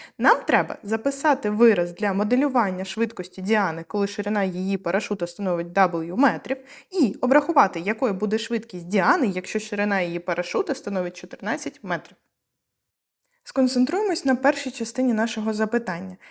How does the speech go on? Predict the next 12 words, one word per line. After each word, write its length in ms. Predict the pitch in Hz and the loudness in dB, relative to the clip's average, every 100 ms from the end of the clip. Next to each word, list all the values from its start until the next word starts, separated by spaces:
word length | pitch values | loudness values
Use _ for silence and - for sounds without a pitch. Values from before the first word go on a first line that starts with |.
| - - | -16 0
Нам 300 | 233 480 262 | 4 4 2
треба 560 | 240 185 170 196 285 - _ | 2 2 2 0 -2 -8 _
змоделювати 800 | 220 240 254 262 269 349 480 302 - | 2 4 6 4 6 6 4 -2 -4
швидкість 1000 | - - - 254 233 262 - 311 240 | -12 -10 -8 -2 0 0 0 -2 -2
Діани, 540 | 202 254 202 175 202 359 | 2 6 6 4 2 0
коли 260 | - 247 | 2 2
ширина 420 | 262 - 240 247 240 | 2 -2 0 2 2
її 280 | 208 208 | 0 0
парашута 480 | 220 190 196 403 415 | 0 -2 -2 -4 -4
становить 580 | - 226 220 294 302 - | -6 -4 -2 0 -2 -6
W 480 | 202 208 226 240 220 | 2 6 6 4 2
метрів. 300 | 202 - - | 0 -4 -14